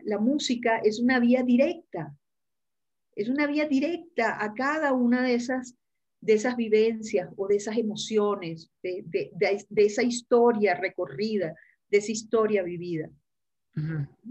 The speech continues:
Speaker 1: Entonces, em, creo que, que la mu-, la musicoterapia y la música es algo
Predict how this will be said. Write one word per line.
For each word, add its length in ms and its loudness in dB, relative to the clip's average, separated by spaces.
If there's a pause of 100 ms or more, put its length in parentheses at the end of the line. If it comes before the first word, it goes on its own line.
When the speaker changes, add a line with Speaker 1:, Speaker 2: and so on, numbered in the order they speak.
(540)
Speaker 1:
Entonces, 520 4 (380)
em, 840 0 (800)
creo 260 6
que, 320 0
que 100 -2
la 140 0
mu-, 300 -2
la 180 -2
musicoterapia 920 -2
y 60 0
la 100 -4
música 640 -4
es 160 -2
algo 400 -4